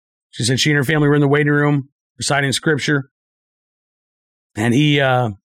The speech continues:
he recovered. Soon able to start breathing on his own.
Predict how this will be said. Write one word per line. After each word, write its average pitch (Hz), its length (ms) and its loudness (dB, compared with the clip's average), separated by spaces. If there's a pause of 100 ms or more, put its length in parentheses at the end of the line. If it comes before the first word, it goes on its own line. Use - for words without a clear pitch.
(460)
he 143 140 0
recovered. 151 500 -2 (1400)
Soon 156 240 0
able 156 100 2
to 139 80 0
start 147 200 -2
breathing 151 260 2
on 143 100 2
his 123 140 0
own. 165 340 2